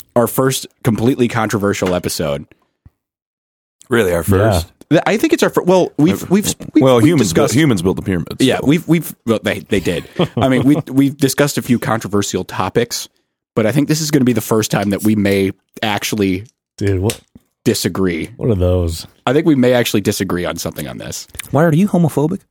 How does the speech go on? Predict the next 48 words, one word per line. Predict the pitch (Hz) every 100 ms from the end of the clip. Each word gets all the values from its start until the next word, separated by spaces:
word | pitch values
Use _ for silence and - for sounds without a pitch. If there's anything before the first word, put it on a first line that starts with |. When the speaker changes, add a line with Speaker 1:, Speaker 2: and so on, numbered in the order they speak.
| _ _ _ _ _ _ _ _ _ _ _
Speaker 3:
If | - 98
you're | 107
wearing | 165 185
those, | 190 240
maybe | 143 180 180
a | 160
little | 208 131
bit. | 107 95 - - - 123 -
Speaker 2:
So | -
you | 127 127 160
are | 147
homophobic | 131 131 - 131 92 85
if, | 90
Speaker 1:
So | 135 120
Speaker 2:
if | 104
a | 104
male | 101 113 117 104
wears | 101 95
Ugg | 95 85
boots? | 85 52 - -
Speaker 3:
<laughs> | - - -
No, | 92 82 80 -
I'm | 113 123
joking. | 113 131 127 90 78 76 -
Speaker 1:
So | 131 107
K | - 147
B, | 135 135 123
Speaker 2:
You | 131
have | 165 190
to | 175
remember | 123 127 135 123
that | 87
you | 85 110
did | 113 113
wear | 110 113
these | 85 80
once. | 78 - - - -
Speaker 1:
K | 135
B | 143 143
is | 104
rocking | 107 107 - 95
some, | 92 85 80
Speaker 3:
I | 107
did | 123 151
wear | 131
Speaker 1:
some | 127 104
Speaker 3:
them. | 95
Speaker 1:
mugs. | 95 85 80 -